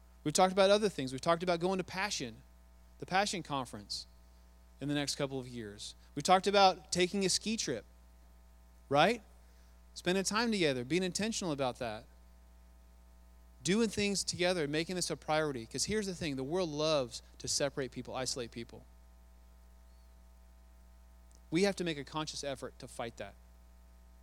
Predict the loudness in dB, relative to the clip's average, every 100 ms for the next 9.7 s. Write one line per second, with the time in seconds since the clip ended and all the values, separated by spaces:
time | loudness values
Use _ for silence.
0 | -20 -8 -6 0 4 4 4 0 0 0
1 | 2 0 -2 -4 -4 -4 -6 -6 -8 -10
2 | -12 -20 -20 -20 -20 -20 -20 -20 -20 -6
3 | -4 -2 -2 -2 -4 -6 -6 -4 -2 -2
4 | -2 -4 -2 2 2 2 0 0 0 0
5 | 0 -2 -2 0 0 0 -2 -4 -6 -4
6 | -2 -2 0 0 0 -6 -18 -20 -20 -20
7 | -20 -20 -20 -8 -4 -4 2 4 6 6
8 | 6 2 0 2 4 4 2 -2 -4 -4
9 | -2 0 2 2 2 -4